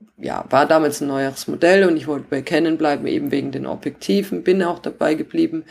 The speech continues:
muss aber dann sagen, dass dabei irgendwie der Hunger gr-, nee, wie sagt man, der Hunger größer als der Magen, doch, der Appetit war größer als der Magen, weil ich hatte die dann und im Vergleich zu der Canon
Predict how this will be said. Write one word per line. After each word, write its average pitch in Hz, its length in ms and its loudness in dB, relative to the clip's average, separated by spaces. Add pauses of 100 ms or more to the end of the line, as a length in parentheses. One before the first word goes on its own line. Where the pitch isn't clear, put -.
(520)
muss 220 300 0
aber 202 200 2
dann 185 240 0
sagen, 180 420 0
dass 165 260 -4 (1120)
dabei 170 280 4
irgendwie 196 300 4
der 160 400 2
Hunger 208 320 4
gr-, - 120 -10 (380)
nee, 156 220 -6
wie 160 60 -4
sagt 165 200 -4
man, - 120 -10
der 156 140 -6
Hunger 185 220 0
größer 175 320 0
als 180 140 -4
der 165 100 0
Magen, 139 360 2
doch, 147 180 0
der 139 140 2
Appetit 180 400 -2
war 170 100 6
größer 175 320 0
als 147 180 -2
der 147 120 -2
Magen, 160 600 0 (360)
weil 160 260 4
ich - 180 -6
hatte 220 260 2
die 160 180 -2
dann 160 460 -2 (260)
und 165 160 2
im 160 100 0
Vergleich 165 380 2
zu - 160 -6
der 151 220 0
Canon 165 540 -4